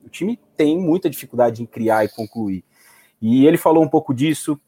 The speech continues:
ele falou um pouco da questão financeira, que é uma coisa que ele falou na primeira entrevista dele, quando ele foi apresentado. O, essa semana, o, o Capello divulgou um, um, um balanço, né,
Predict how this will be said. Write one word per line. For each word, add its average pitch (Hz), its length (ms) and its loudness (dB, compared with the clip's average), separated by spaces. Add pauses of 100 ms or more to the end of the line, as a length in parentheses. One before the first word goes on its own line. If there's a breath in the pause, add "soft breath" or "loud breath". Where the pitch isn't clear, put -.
(160)
ele 120 180 -2
falou 143 240 2
um 135 60 -2
pouco 135 200 -6
da 135 100 0
questão 139 300 -6
financeira, 139 640 -2
que - 180 0
é 226 100 4
uma 202 180 0
coisa 165 220 -2
que - 100 -4
ele 185 60 -6
falou 165 200 0
na 190 140 -4
primeira 180 480 0
entrevista 101 480 -10
dele, 101 160 -8
quando 120 160 -4
ele 120 100 -2
foi - 160 -4
apresentado. 113 680 -8 (640)
O, 131 320 2
essa 123 220 -2
semana, 151 500 2
o, 113 600 0 (640)
o - 40 -14
Capello 123 380 0
divulgou 117 440 -4
um, 110 280 -8
um, 95 720 -12
um 98 80 -8
balanço, 101 480 2
né, 101 180 -6